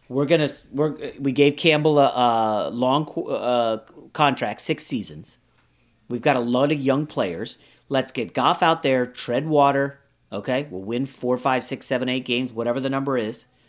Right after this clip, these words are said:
And Goff, after two years, maybe we'll draft a quarterback here, maybe next year, and groom him to be the next guy.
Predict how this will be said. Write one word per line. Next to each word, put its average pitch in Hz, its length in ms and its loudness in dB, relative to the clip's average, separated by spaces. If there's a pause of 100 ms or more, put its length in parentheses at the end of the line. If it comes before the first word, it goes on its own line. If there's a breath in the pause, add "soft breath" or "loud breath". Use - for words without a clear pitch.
(400)
And 120 480 -6
Goff, 123 320 0
after 135 280 0
two 160 200 -4
years, 135 400 -4
maybe 117 260 -2
we'll 135 200 0
draft 123 380 -2
a 139 40 -4
quarterback 143 480 2
here, 170 300 2
maybe 110 300 -2
next 110 360 -6
year, 214 320 2 (460 soft breath)
and 143 200 0
groom 147 280 2
him 156 160 2
to 165 80 -2
be 170 80 2
the 170 100 0
next 175 220 -4
guy. 196 240 2